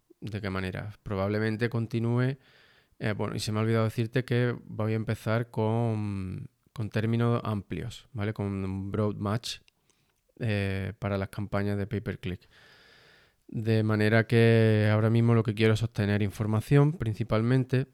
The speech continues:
de, del comportamiento de los compradores en, en Amazon Holanda. Y a partir de ahí, pues, ya iré modificando estas campañas, creando nuevas, etcétera. Ya te iré comentando aquí en el podcast qué tal va, qué cambio estoy haciendo.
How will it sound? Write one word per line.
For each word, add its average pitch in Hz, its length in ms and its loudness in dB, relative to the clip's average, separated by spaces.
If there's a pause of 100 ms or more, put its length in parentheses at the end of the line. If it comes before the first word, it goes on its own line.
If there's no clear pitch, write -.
(480)
de, 110 960 -2 (260)
del 107 300 -4
comportamiento 110 720 -2
de 107 60 2
los 107 100 0
compradores 107 720 -2
en, 107 560 -2
en 107 160 -4
Amazon 107 420 -4
Holanda. 139 460 0 (720)
Y 135 140 4
a 131 60 4
partir 123 280 2
de 123 60 4
ahí, 123 120 6
pues, 120 200 4
ya 113 120 4
iré 110 920 4
modificando 107 680 -2
estas 120 200 -2
campañas, 131 760 0
creando 104 440 -2
nuevas, 123 640 4
etcétera. - 460 -6 (100)
Ya 110 180 0
te 104 80 0
iré 110 480 0 (220)
comentando 107 760 0 (480)
aquí 104 220 -4
en 107 80 2
el 104 80 0
podcast - 340 -4
qué 107 100 -4
tal 107 320 0
va, 139 220 4
qué 120 120 -6
cambio 113 300 0
estoy 104 220 -6
haciendo. 117 400 -10